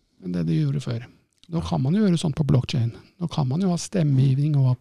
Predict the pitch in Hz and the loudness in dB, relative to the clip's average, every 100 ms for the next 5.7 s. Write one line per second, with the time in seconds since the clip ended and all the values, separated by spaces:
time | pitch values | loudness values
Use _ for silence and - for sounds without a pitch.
0 | 147 135 123 135 123 117 123 135 160 156 | -2 -2 -2 -2 -4 -4 -4 -4 -4 -2
1 | 127 151 165 - - - - - - 151 | 2 2 0 -4 -20 -20 -20 -16 -2 0
2 | 151 - _ _ _ - 190 220 175 - | 0 -4 _ _ _ 4 6 6 4 -2
3 | - 175 139 131 - - - _ _ - | 0 2 2 0 -2 -10 -20 _ _ -6
4 | 175 160 151 165 160 143 147 - 190 143 | 0 2 4 2 0 2 2 0 4 4
5 | 120 131 - - 196 147 147 | 4 -4 -6 -6 -2 2 0